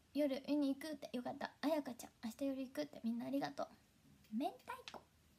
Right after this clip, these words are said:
<laughs> かえでちゃん、いっぱい来てください。「ショールーム初めて見てもっと好きになっ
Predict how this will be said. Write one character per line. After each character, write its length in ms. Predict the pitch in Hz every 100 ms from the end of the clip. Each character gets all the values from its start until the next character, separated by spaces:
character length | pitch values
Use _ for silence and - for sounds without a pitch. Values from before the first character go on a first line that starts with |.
| -
<laughs> 1900 | - 226 208 - - - - - - - _ _ - _ _ _ - - _
か 180 | - 269
え 80 | 277
で 160 | 269 269
ち 140 | 269
ゃ 80 | 262
ん、 80 | - - _
い 60 | 226
っ 40 | 220
ぱ 120 | 233
い 100 | 233
来 140 | 226 254
て 120 | 247
く 140 | 233
だ 100 | 233
さ 160 | 220 247
い。 120 | 277 - - - - - - - - - - -
「シ 80 | -
ョ 100 | 269
ー 40 | 285
ル 80 |
ー 120 | 302 285
ム 180 | 269 277 269
初 180 | 254 277
め 200 | 285 269
て 120 | 247
見 140 | 240
て 80 | 240
も 140 | 247
っ 20 | 262
と 100 | 247
好 60 |
き 160 | - 269
に 60 |
な 80 |
っ 60 | 240